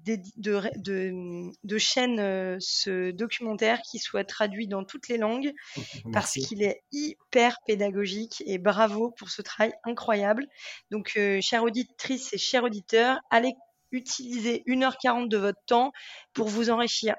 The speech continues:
Speaker 1: intellectuellement, passer un bon moment. Étonnant, alors que vous allez entendre parler de droit. Oui, oui, c'est possible.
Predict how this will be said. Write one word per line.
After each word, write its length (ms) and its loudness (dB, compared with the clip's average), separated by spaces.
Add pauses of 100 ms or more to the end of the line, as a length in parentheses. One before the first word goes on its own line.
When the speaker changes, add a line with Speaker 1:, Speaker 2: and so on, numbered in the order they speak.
Speaker 1:
intellectuellement, 880 2
passer 260 2
un 80 4
bon 180 2
moment. 480 4 (360)
Étonnant, 640 2 (120)
alors 320 -2
que 100 -4
vous 200 -2
allez 100 4
entendre 300 -2
parler 180 4
de 60 -10
droit. 280 6 (460)
Oui, 140 6
oui, 240 2
c'est 240 4
possible. 520 2